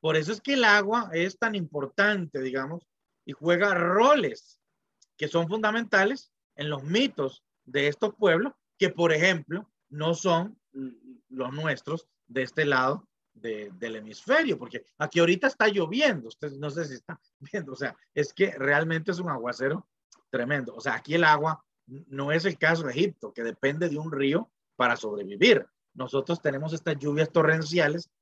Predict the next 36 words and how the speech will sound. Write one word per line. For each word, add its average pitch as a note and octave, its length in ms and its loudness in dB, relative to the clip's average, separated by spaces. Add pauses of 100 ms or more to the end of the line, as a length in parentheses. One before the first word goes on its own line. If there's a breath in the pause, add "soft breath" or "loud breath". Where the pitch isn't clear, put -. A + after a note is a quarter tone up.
(120)
y A#2+ 80 -14
Costa B2 280 -4
Rica B2 260 -2
es C#3 40 -2
sumamente C3 480 -2
verde. B2+ 440 2 (1040)
Hay, B2+ 340 -2
hay D3+ 340 0
todo G3 380 6
una, D#3 320 0
una, C#3 640 -2 (640)
e-, C3 200 -6
es D3 60 -4
muy F3 200 -2
difícil, F#3+ 720 0
diferente F3 520 2
vivir, D#3 280 -2 (260)
ver D3+ 200 0
un F3 340 -2
país F3 360 2
desértico F3 640 0
a B2+ 40 -2
vivir A#2+ 240 -2
en C#3 60 -2
un C3 140 -10
país A#2 360 -6 (260)
como A2+ 220 -12
nosotros, A#2+ 400 -10
tropical, B2+ 720 0 (260)
lleno A#2 440 -8
de, G2 260 -8
de, F2+ 300 -14
de G#2 180 -4
verde A#2 340 -2
y G#2 60 -4
de, F#2+ 200 -10